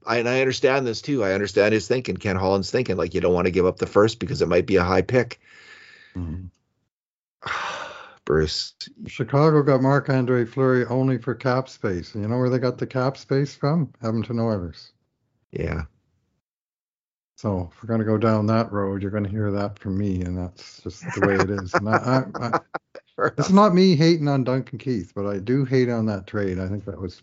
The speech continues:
Speaker 2: poor cap management by the veteran G M. I really do. I just think he misread the market. And, and now, you know, what other assets you got? You traded your cap space, which is the biggest asset that you have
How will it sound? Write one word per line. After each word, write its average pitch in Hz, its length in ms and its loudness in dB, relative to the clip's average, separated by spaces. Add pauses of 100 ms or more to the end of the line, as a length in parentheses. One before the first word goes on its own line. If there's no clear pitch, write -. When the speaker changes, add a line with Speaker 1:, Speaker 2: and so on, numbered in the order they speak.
Speaker 2:
poor 123 300 -2
cap 107 320 -6
management 95 580 -8
by 92 320 -6 (580)
the 101 60 -6
veteran 98 540 0
G 98 240 -2
M. 87 180 -2
I 85 60 -4
really 92 280 -4
do. 87 340 -4
I 87 40 -4
just 90 300 -10
think 92 180 -8
he 95 80 -8
misread 90 420 -4
the 92 100 -10
market. 87 460 -8 (140)
And, 92 300 -10 (120)
and 95 340 -8 (1500)
now, 101 340 0
you 101 80 0
know, 98 320 0 (520)
what 110 140 2
other 123 280 6
assets 127 420 0
you 104 80 -4
got? 117 260 0
You 101 80 -6
traded 120 380 -2
your 98 100 -10
cap 123 280 -4
space, 95 360 -10
which 95 220 -14
is 92 120 -10
the 95 60 -12
biggest 120 400 -4
asset 104 420 -6
that 90 160 -6
you 92 80 -8
have 107 400 -2